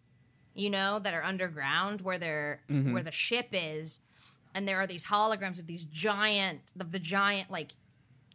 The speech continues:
Speaker 1: humanoid alien things. I don't know what, they were, like, what we were descended from, I guess, is w-, the way they set that up. Um, running around,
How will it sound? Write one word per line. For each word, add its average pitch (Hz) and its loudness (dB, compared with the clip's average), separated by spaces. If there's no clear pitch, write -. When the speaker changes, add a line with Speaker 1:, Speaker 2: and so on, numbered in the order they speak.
Speaker 1:
humanoid 226 0
alien 226 -2
things. 233 0
I 185 -4
don't 196 -2
know 190 2
what, 175 -2
they 214 0
were, 214 0
like, 196 -2
what 202 2
we 240 4
were 226 8
descended 220 4
from, 240 4
I 233 6
guess, 240 4
is 202 -4
w-, 208 -8
the 202 -2
way 214 4
they 214 2
set 208 -4
that 226 4
up. 226 2
Um, 165 0
running 226 4
around, 214 2